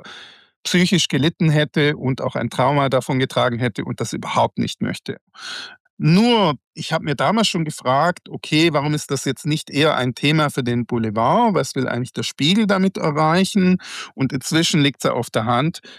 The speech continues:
Frau Fernandes hat ihre Aussagen alle geändert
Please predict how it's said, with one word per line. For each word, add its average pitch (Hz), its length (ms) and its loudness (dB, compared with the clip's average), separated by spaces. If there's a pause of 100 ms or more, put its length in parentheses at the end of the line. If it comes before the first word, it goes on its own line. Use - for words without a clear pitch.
Frau 131 240 0
Fernandes 131 680 0
hat 143 280 -4
ihre 151 440 0
Aussagen 139 640 0
alle 175 300 0
geändert 175 800 0